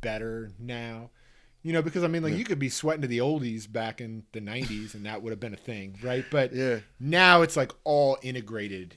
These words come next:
Speaker 1: into lifestyle. So, you
Speaker 2: Yeah.
Speaker 1: know, I think it, I think it's just kind of worked its way into the, you know.
Speaker 2: <clears throat> Yeah. How crazy is evolution, though,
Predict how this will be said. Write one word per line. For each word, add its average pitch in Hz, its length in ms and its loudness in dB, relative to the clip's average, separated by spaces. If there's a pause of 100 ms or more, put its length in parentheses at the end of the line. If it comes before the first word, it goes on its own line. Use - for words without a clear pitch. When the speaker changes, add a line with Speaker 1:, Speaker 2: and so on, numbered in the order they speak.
(140)
Speaker 1:
into 113 280 -10
lifestyle. 73 840 0
So, 76 480 -12 (600)
you 127 120 -4
Speaker 2:
Yeah. 143 120 -2
Speaker 1:
know, - 100 -10
I - 60 -14
think 135 180 -8
it, - 80 -10 (220)
I 123 40 -10
think 156 140 0
it's 143 100 -2
just 143 140 -2
kind 143 160 0
of 104 140 -6
worked 135 260 -2
its - 160 -12
way 120 220 -6
into 113 260 -12
the, 92 220 -14 (1200)
you 139 100 -10
know. 85 140 -14
Speaker 2:
<clears throat> 139 60 -10 (400)
Yeah. 151 220 -2 (120)
How 185 160 2
crazy 180 380 0
is 135 120 -6
evolution, 123 560 -4
though, 57 220 -12